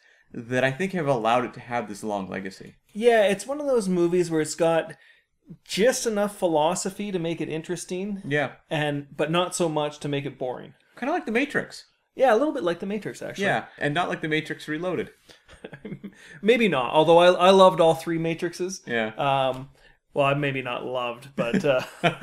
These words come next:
Speaker 1: Are you excited about the fourth one?
Speaker 2: Uh, oh yeah, we'll see what they come up with.
Speaker 1: Sure. Uh, yeah, like, but n-, no, this does feel like that kind of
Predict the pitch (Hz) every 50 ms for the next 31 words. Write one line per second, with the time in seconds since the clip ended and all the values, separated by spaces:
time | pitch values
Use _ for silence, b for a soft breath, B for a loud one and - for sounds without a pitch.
0 | - - 196 185 - 139 139 135 135 135 - 151 139 139 139 135 131 131 131 -
1 | 131 127 127 135 165 170 185 185 - b b b b b b _ _ _ - 147
2 | 147 147 - - - - _ _ - 190 170 160 147 131 131 139 147 143 - -
3 | 180 160 160 156 - - - 151 135 127 117 - 110 104 104 - - - 123 113
4 | 107 - - B B B 180 170 156 - - 123 127 131 131 131 135 147 160 165
5 | 165 160 - - 147 170 165 165 202 214 - 214 240 220 214 240 226 220 196 214
6 | 202 - 226 220 214 214 - - 220 214 208 190 175 160 151 147 143 b b b
7 | b b b b - - - - - - 143 131 127 139 139 131 - - - 160
8 | 156 151 151 147 139 127 113